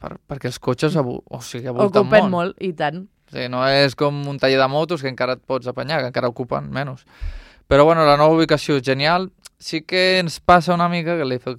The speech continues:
Speaker 1: ficaré un toque aquí al transport públic d'aquí,
Speaker 2: Iep.
Speaker 1: que
Speaker 2: No
Speaker 1: és
Speaker 2: teniu parada de bus a davant?
Speaker 1: Sí, bueno, davant no, una mica més amunt, però el problema que tenim que la gent que viu en camp té que baixar a Andorra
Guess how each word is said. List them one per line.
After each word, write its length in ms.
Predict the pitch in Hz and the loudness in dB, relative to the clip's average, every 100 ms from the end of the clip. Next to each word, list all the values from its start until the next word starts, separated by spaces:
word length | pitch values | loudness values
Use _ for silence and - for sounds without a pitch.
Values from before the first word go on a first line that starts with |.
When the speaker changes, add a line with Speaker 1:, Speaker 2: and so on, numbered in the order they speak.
| 127 | -8
Speaker 1:
ficaré 240 | 139 135 131 | -6 -4 -4
un 120 | 131 | 0
toque 240 | 139 135 | 0 2
aquí 220 | 127 131 131 | 0 0 -2
al 160 | 127 117 | -2 -4
transport 460 | 127 123 - 123 | -8 -6 -8 -8
públic 400 | - 139 131 127 | -4 -4 -2 -2
d'aquí, 300 | 131 131 - | 0 0 0
Speaker 2:
Iep. 80 | 175 _ _ _ _ _ _ _ _ _ _ _ | -2 _ _ _ _ _ _ _ _ _ _ _
Speaker 1:
que 100 | - | -4
Speaker 2:
No 80 | 226 220 | -2 0
Speaker 1:
és 20 | |
Speaker 2:
teniu 160 | 226 208 | 0 0
parada 280 | 208 208 196 | 2 4 2
de 60 | |
bus 140 | 196 190 | 0 -2
a 60 | 190 | 0
davant? 180 | 233 254 _ - - _ _ _ _ | -2 -6 _ -20 -20 _ _ _ _
Speaker 1:
Sí, 260 | - 190 | -8 -2
bueno, 280 | 170 160 139 | 4 4 4
davant 300 | 131 160 180 | 4 6 6
no, 80 | 131 | 2
una 140 | 135 160 | -2 0
mica 200 | 170 160 | 2 2
més 100 | 160 165 | 4 2
amunt, 220 | 180 175 | 2 2
però 220 | 143 131 123 | 4 4 2
el 80 | 123 | 0
problema 280 | 131 131 170 | 0 0 0
que 60 | 170 | 0
tenim 200 | 165 170 | -2 -4
que 80 | 135 | -4
la 80 | 127 | -2
gent 280 | 123 147 156 | -2 -2 -4
que 100 | 170 175 | 0 2
viu 160 | 175 170 | 4 4
en 120 | 160 | 4
camp 300 | 190 185 233 302 _ _ - | 4 4 2 -14 _ _ -4
té 120 | 135 | 2
que 100 | 151 | 4
baixar 240 | 147 - | 4 4
a 60 | 143 | 2
Andorra 400 | 147 185 185 190 | 4 4 4 2